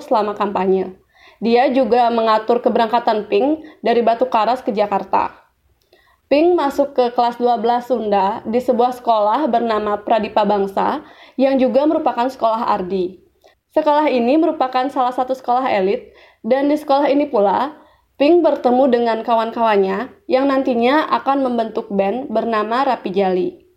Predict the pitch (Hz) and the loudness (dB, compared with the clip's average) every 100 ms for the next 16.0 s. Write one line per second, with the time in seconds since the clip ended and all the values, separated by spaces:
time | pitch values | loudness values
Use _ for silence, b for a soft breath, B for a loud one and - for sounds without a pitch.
0 | _ _ _ _ _ _ _ _ _ _ | _ _ _ _ _ _ _ _ _ _
1 | _ _ - _ - 285 269 247 226 214 | _ _ -20 _ -2 0 2 0 0 0
2 | 226 349 - - 254 320 311 311 269 254 | 0 -4 -8 -6 -2 0 0 0 0 0
3 | 226 226 196 285 - b b - 294 311 | -2 -2 -4 -4 -8 b b -4 -2 0
4 | 311 294 277 247 196 240 - b b b | 0 0 2 0 0 -2 -6 b b b
5 | 269 262 226 247 240 214 262 277 254 254 | 0 0 2 2 2 0 -2 -2 -2 0
6 | 247 240 277 330 302 220 196 202 220 208 | -2 -2 -4 0 0 0 0 0 0 -2
7 | 196 196 196 202 202 254 262 220 208 254 | -4 -4 -4 -2 0 0 -2 -2 0 -2
8 | - 233 208 262 262 226 202 190 190 190 | -2 -2 0 -2 -4 -4 -2 -2 -2 -2
9 | 185 175 B B B B 233 285 294 262 | -4 -4 B B B B -2 0 0 0
10 | 277 - 254 247 269 349 B B B 254 | 0 -2 -2 0 0 -2 B B B -2
11 | 247 285 285 285 262 240 240 247 - - | 0 2 0 0 2 2 2 -2 -8 -20
12 | _ 240 254 247 240 226 240 240 254 233 | _ 0 2 2 0 0 0 0 0 0
13 | 208 208 214 214 - 214 240 214 202 196 | 2 2 2 0 0 -2 0 0 -2 -4
14 | 202 269 302 294 202 208 - - 240 - | -2 0 0 0 -2 -6 -6 -4 -2 0
15 | 208 - 214 220 202 190 190 254 311 349 | -2 -2 -2 0 0 -2 -4 -2 -2 -4